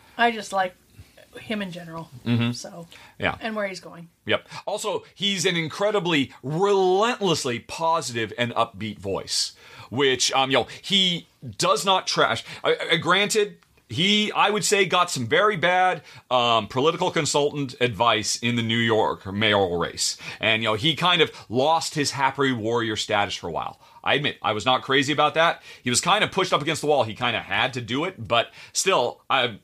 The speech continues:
Speaker 2: I, I, I think it gave him a black eye that he wasn't constantly positive, constantly optimistic,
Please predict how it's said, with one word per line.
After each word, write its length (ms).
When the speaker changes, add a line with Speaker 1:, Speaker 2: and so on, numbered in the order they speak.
Speaker 2:
I, 80
I, 160
I 60
think 140
it 160
gave 180
him 80
a 60
black 300
eye 340
that 120
he 120
wasn't 340
constantly 640
positive, 480
constantly 520
optimistic, 600